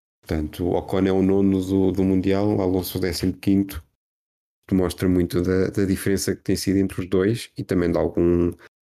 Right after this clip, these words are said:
azar e de algumas más provas do, do Alonso e de alguns erros,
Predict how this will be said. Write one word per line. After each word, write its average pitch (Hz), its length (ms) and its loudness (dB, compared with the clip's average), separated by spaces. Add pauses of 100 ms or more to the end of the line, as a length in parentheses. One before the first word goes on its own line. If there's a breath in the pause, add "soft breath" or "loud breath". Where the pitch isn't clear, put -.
(120)
azar 90 520 -2
e 92 100 0
de 92 60 -2
algumas 90 360 0
más 95 260 -2
provas 95 460 -2
do, 98 320 0
do 98 140 -2
Alonso 95 500 0
e 92 100 2
de 92 60 0
alguns 90 340 0
erros, 107 380 -4